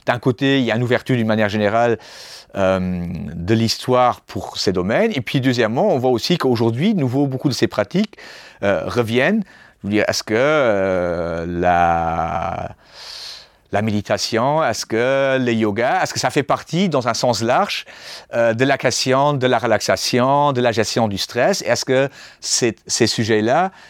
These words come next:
euh, font aujourd'hui partie d'une, d'une historiographie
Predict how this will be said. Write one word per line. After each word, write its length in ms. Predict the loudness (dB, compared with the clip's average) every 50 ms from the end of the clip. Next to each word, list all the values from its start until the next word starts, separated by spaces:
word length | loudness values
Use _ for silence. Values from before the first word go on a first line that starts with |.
| -20 _ -4 -2
euh, 120 | 0 0
font 260 | 0 0 0 2 2
aujourd'hui 340 | 2 2 0 0 0 0 0
partie 460 | 0 0 -2 -2 -2 -4 -2 0 0
d'une, 380 | 0 0 -2 -2 -2 -2 -4 -8 -8
d'une 180 | -6 -4 -2 -2
historiographie 840 | -2 0 0 0 0 0 0 -2 -2 -4 -2 0 2 2 0 0